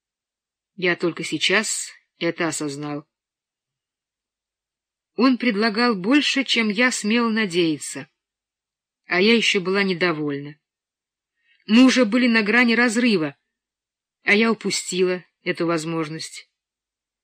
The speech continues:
Дождь перестал, и солнечный луч, пройдя сквозь застеклённую дверь, осветил всё помещение, рассыпал блёски на лоснящейся коже и металлических частях сбруи.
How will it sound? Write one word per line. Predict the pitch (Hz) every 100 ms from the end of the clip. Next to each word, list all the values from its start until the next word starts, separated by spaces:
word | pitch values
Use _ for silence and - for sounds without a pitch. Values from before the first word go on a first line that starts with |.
| _ _ _ _ _ _ _ _ _ _ _ -
Дождь | 185 311 - -
перестал, | 269 262 - 175 175 175 156 _ _ _ _ _ _ _ -
и | 220 226
солнечный | 202 - 285 254 - 214 208
луч, | 208 247 - -
пройдя | 190 185 226
сквозь | 226 - 180
застеклённую | 175 - 185 196 226 196 175
дверь, | 147 143 208 208 - - - -
осветил | 175 - 190 240 247
всё | - 208
помещение, | 180 156 - - 269 254 247 240 _ _ _ _ _ _
рассыпал | 175 175 - 190 180 170
блёски | 170 226 269 - 247
на | 240
лоснящейся | 240 233 240 226 233 220 220
коже | - 226 208 214 208 - - -
и | 202
металлических | 202 190 185 208 208 - 202
частях | - 170 - 170 170
сбруи. | 156 151 147 139 139